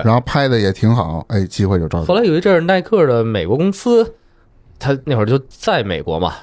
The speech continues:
Speaker 2: 就那会儿美国公司都给他发 offer，说你上我们这儿入职来吧，上我们这儿干来吧。后来他说不行，跟，干不了，我还得国内来回两回跑，就没去。都到这地步了，就跟那边关系处得很好。其实就跟你这个真的是解决问题能力，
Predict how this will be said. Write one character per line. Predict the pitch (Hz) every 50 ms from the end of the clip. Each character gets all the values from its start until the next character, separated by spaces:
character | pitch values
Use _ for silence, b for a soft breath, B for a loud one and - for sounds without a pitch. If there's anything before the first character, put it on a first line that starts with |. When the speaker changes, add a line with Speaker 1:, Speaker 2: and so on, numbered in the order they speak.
| - _
Speaker 2:
就 | 107
那 | 110 120 131 131
会 | 123
儿 |
美 | 117 110 98
国 | 95 101
公 | 117 135 143
司 | 151 156
都 | 147 160 156 151 - _ _
给 | _ 107
他 | 92 98
发 | 107 - 147
offer， | 139 156 175 180 160 151 139 104 92
说 | 101 120
你 | 117 98 90 87
上 | 85 - 123
我 | 120 98
们 | 76 -
这 | -
儿 | 101
入 | 123 123 95
职 | 85 - - 90 82
来 | 120 127 95
吧， | 76 - - B B B B B B B
上 | - -
我 | 107
们 | 82
这 | 85 98
儿 | 113
干 | - 190 139 107 95
来 | 82 73
吧。 | 73 71 - - -
后 | - - 92
来 | 90
他 | 98
说 | 101 98 - - -
不 | _ -
行， | - - 73 73 82 85 -
跟， | 101 98
干 | 92 107 98
不 | 90 85
了， | 82
我 | 82 85
还 | 90 85 101 107
得 | 107 101 95 92 87 - - - - -
国 | - - 110
内 | 117 110 101
来 | 92 90 90 95
回 | 98
两 | 101 87 78 85
回 | 92
跑， | 87 80 78 80
就 | 85
没 | 90 95
去。 | 95 - - 107 85 - - _ _ _ _ _ _ _
都 | 117
到 | 120 123 131
这 | 147 127 95 78 -
地 | _ - 95 87
步 | 78 73
了， | 76 76 64 - - -
就 | - 90 90 90 90
跟 | - 143
那 | 160 151
边 | 120 101
关 | 147 143 147
系 | 123
处 | - -
得 | 87 82
很 | - - 85 90 110
好。 | 123 107 95 67 55 50 - - -
其 | - - - 135
实 | 147 156
就 | 147 131
跟 | 139 147 143
你 | 113 92
这 | 78 104 113
个 | 110 110 101 98 107 - _ _ _ _ _ _ _
真 | - 190 202
的 | 202 147 110
是 | - - 98 92 90 87
解 | - - 90 85
决 | 95
问 | 104 110 101
题 | 90 104
能 | 107 98 98 110
力， | 113 98